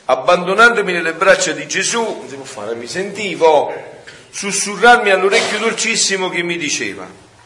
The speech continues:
"Mia piccola figlia, quanto più sarai abbandonata in me,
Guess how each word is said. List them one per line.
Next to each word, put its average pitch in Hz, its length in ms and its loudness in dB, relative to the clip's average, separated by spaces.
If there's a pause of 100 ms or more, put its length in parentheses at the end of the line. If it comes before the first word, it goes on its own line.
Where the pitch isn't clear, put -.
(680)
"Mia 185 220 2
piccola 202 460 4
figlia, 104 640 -8 (720)
quanto 160 440 4
più 240 180 -4
sarai 202 320 8
abbandonata 170 680 4
in 143 140 -6
me, 214 440 0